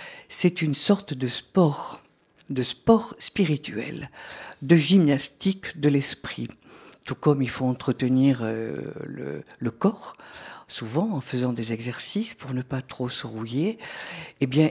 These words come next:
il faut, c'est un acte de vigilance par rapport à nous-mêmes, euh, auquel, euh, nous devons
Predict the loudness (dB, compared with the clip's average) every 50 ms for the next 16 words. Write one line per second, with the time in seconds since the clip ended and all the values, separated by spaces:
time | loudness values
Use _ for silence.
0 | 2 0 -2 -2 0 -2 -2 2 4 4 4 4 2 0 -2 -4 -4 -2 -2 0
1 | 2 4 4 6 6 4 4 2 -2 -2 2 2 2 2 2 -2 -2 -2 -2 0
2 | 0 0 0 0 0 -4 -4 -6 -8 -10 -10 -16 -18 -18 -20 -20 -20 _ _ _
3 | 0 0 0 0 -2 -4 _ 4 4 6 6 4 0 2 2 0 2 2 2 4
4 | 4 4 4 2 2 0 -4 -14 -18 -18 -18 -20 -20 -20 -20 -20 _ _ _ _
5 | _ _ _ _ _ _ _ _ _ _ _ _ _ _ -18 -2 _ 6 6 8
6 | 8 6 6 4 4 2 2 2 2 0 4 4 6 6 6 6 6 6 8 8
7 | 6 6 4 4 2 0 -2 -2 -2 -2 -2 -2 -4 -4 -6 -4 -2 2 4 4
8 | 2 2 2 -2 2 4 4 4 4